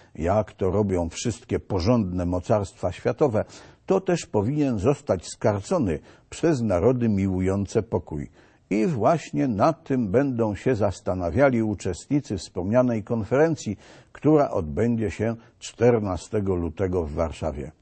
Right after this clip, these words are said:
Trudno o lepszy dowód uznania dla naszego nieszczęśliwego, a właściwie teraz już bardzo szczęśliwego kraju ze strony pozostałych mocarstw światowych.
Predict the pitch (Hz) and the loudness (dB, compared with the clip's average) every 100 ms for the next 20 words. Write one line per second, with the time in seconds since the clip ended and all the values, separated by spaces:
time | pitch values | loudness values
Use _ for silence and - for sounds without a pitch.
0 | _ _ - _ - 123 196 170 180 - | _ _ -20 _ 0 6 6 4 -2 0
1 | 113 101 80 - 131 104 131 135 123 - | 2 2 0 -4 -6 0 0 0 -6 -6
2 | 101 85 107 139 95 73 80 90 90 - | -6 -2 0 2 0 -2 -2 -2 -2 -2
3 | 131 107 95 113 - 107 95 - 92 107 | 0 0 2 0 -2 -4 -4 -6 -2 0
4 | 131 87 - - - - 76 104 107 110 | 2 0 -2 -20 -14 -2 2 2 2 0
5 | 98 - 98 120 98 101 107 107 - 104 | 0 -6 -2 -2 -2 0 2 0 -2 -4
6 | 82 69 92 131 113 92 - 95 87 - | -4 2 2 2 0 -2 -2 -6 -6 -6
7 | 90 98 90 78 - 90 139 143 - - | -4 -2 -2 -4 0 4 4 0 -8 -18
8 | - 90 92 - 117 131 110 85 101 87 | -8 -4 -4 -2 2 4 4 0 -2 -2
9 | 80 - 107 110 92 87 104 - 92 85 | -4 -2 0 0 -2 -2 -2 0 -2 -2
10 | - 95 82 82 71 69 | -8 -6 -4 -4 -6 -8